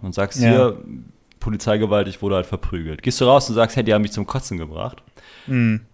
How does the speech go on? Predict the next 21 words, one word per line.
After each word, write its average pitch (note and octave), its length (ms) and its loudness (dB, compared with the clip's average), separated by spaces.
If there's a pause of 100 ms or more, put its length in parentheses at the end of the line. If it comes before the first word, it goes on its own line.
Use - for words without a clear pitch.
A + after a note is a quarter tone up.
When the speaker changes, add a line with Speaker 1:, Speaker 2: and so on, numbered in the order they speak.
(240)
Speaker 1:
Ähm, G#2+ 480 2
es F#2 220 -4
ist - 100 -6
halt A2+ 160 0
nur A2+ 60 -2
schwer A2+ 200 -2
beweisbar, G#2+ 680 0 (220)
so. - 380 -12 (420)
Speaker 2:
Ja, A2+ 360 2
ja. A2 260 2 (320)
Speaker 1:
Ist G2+ 180 -4
so A#2+ 220 2
wie A#2+ 500 0
zu - 200 -8
Ostzeiten B2+ 600 -2
gab's, B2 460 -6
ähm, A2+ 680 -6
Mittel A#2+ 240 -4
und A2 220 -4
Wege, A#2+ 280 0
jemanden, A2+ 880 0